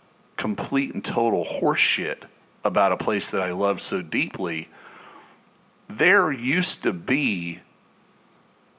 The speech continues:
five to seven locations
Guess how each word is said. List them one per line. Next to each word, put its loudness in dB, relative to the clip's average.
five 4
to -10
seven 0
locations -2